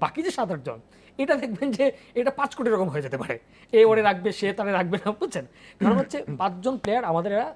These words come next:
class of মানে টু থাউজেন্ড আমরা বলতে পারি, আহ, সাকিব, মুশফিক। আর তারপরে যেটা হচ্ছে পরের দশ বছর আপনি দেখেন আর কেউ ফিক্স হতে পারে নাই, তারপরে কিন্তু আসা যাওয়া, আসা যাওয়া এই কিন্তু চলছে। এবং করে করে যারা এখন আসা যাওয়ার মধ্যে, যারা এখন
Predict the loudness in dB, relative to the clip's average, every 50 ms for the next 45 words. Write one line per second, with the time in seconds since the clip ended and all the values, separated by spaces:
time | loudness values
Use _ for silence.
0 | -14 _ -6 -4 -4 -2 -2 -4 -6 -6 -6 -14 -10 -8 -6 -6 -6 -8 -10 -14
1 | -16 -8 -6 -2 -2 -2 -2 -4 -6 -10 -12 -14 -20 _ -18 -16 -12 -10 -10 -10
2 | -8 -6 -6 -6 -2 -2 -2 -4 -4 -8 _ -20 _ -20 _ _ -20 -18 -16 -16
3 | -16 -8 -6 -6 -4 -4 -4 -4 -4 -6 -6 -8 -10 -10 _ -20 _ -20 -20 -20
4 | _ -14 -16 -14 _ -6 -2 -2 -2 0 0 -2 -2 0 0 0 0 -2 -2 0
5 | 0 0 2 0 -2 0 0 -2 0 2 0 0 0 -2 -4 -4 -2 -4 -4 0
6 | 0 0 0 0 -6 -6 -8 -8 -4 -4 -4 -4 -4 -6 -8 -10 -12 -14 -18 _
7 | _ _ _ _ _ -10 -2 -2 0 2 2 2 0 0 -4 -4 -6 -8 -8 -10
8 | _ _ _ _ _ -6 -6 -4 0 0 0 2 4 4 4 4 2 0 0 -2
9 | -2 0 2 2 2 0 -2 -2 -4 -2 -6 -6 -4 -4 -6 -6 -6 -12 -16 -18
10 | _ _ _ _ -20 -16 -6 -6 -4 0 2 0 0 2 -2 -2 -2 0 2 2
11 | 2 2 0 0 -2 -2 0 4 4 4 4 4 0 -2 0 0 2 2 2 2
12 | 0